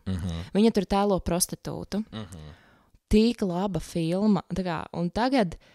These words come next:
Speaker 2: ā, man liekas, ka mana tā problēma kā deviņdesmito gadu bērnam ir tā, ka es esmu augusi tajā laikā, kad vēl bija šīs labās filmas, un tagad bieži vien es aizēju uz kinoteātri, es skatos,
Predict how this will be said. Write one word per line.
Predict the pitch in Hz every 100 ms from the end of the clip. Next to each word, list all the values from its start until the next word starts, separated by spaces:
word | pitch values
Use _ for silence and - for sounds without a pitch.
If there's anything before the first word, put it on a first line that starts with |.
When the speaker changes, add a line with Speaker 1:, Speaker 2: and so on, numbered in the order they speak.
| _ _
Speaker 2:
ā, | - 180 175
man | 180 226
liekas, | 220 -
ka | -
mana | 180 185 254
tā | 269 175 156
problēma | 190 196 190 147 156
kā | 156
deviņdesmito | 151 185 190 160 - 156 156
gadu | 175 160
bērnam | 160 165 180 147 143
ir | -
tā, | 165 165 185
ka | 180
es | -
esmu | - 160
augusi | 170 202 175 -
tajā | 165 185 147
laikā, | 147 147 202 - 185 135 156
kad | 170
vēl | 170 165
bija | 160 196
šīs | - 160 -
labās | 180 180 151 -
filmas, | - 170 185 196 - -
un |
tagad | 160 190 202
bieži | 165 185 170
vien | 170 185
es | -
aizēju | 185 185 160
uz | -
kinoteātri, | - 170 214 220 185 165 160 175
es | -
skatos, | - 175 - 185 165